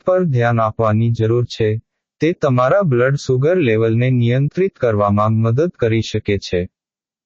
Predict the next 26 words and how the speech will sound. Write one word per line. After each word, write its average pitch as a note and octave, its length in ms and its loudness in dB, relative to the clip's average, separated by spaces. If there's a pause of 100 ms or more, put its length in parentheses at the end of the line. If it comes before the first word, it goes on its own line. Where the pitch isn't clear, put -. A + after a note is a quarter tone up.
(340)
તળેલા F#3+ 400 2
અને C3+ 320 0
છુંદેલા F#3 600 0
બટાકાને A#2 680 0
બદલે A#2+ 420 0
બાફેલા C3 580 0
અને A2+ 280 0
શેકેલા A#2+ 540 -2
બટાકાનું C#3 720 0
સેવન C3 440 -2
કરવાની A2 540 0
સલાહ A2+ 420 -2
આપવામાં A2 640 0
આવી G2 260 0
છે. F2 300 -4 (880)
બટાટાને G#3 720 0
અન્ય C#3+ 320 2
શાકભાજી A#2 720 0
સાથે A2+ 440 -2
મિક્સ C3+ 400 -2
કરીને A#2 460 0
ખાવાની B2 540 0
સલાહ B2+ 440 0
આપવામાં A2 640 0
આવે G2+ 220 0
છે, F2+ 320 -4